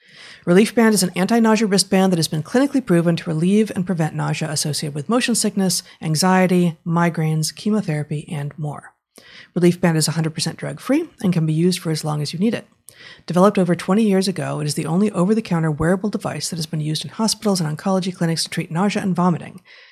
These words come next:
And Relief Band just released its newest model, Relief Band Sport. The Sport is waterproof, features interchangeable bands, and has extended battery life. We asked a friend to try it out. Here is her testimonial, because we, we are lucky enough, neither of us, to particularly experience nausea. So we were unwilling to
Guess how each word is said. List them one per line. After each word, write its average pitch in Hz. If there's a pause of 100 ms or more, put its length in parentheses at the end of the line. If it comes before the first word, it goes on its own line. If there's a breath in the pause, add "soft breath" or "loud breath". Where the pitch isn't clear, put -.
And 156
Relief 196
Band 196
just 175
released 170
its 160
newest 277
model, 147
Relief 175
Band 175
Sport. - (400 loud breath)
The -
Sport -
is -
waterproof, 240
features 170
interchangeable 180
bands, 180
and 180
has 180
extended 160
battery 214
life. - (640 loud breath)
We 262
asked 269
a 226
friend 185
to 180
try 165
it 156
out. - (260)
Here 220
is 220
her 165
testimonial, 156 (280)
because -
we, 165
we 170
are 175
lucky 156
enough, 143
neither 147
of 147
us, 147
to 147
particularly 147
experience -
nausea. 214
So 143
we 156
were 147
unwilling 151
to 139